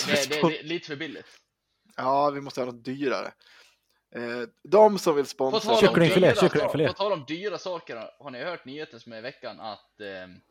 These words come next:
Speaker 2: skaldjur är lika dåligt för miljön som rött kött?
Speaker 3: Nej.
Speaker 1: Vad fan bryr sig?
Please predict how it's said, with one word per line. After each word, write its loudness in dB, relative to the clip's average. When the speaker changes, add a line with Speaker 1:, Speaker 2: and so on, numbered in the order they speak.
Speaker 2:
skaldjur -12
är -14
lika -16
dåligt -14
för -20
miljön -14
som -20
rött -18
kött? -20
Speaker 3:
Nej. -8
Speaker 1:
Vad -20
fan -14
bryr -16
sig? -18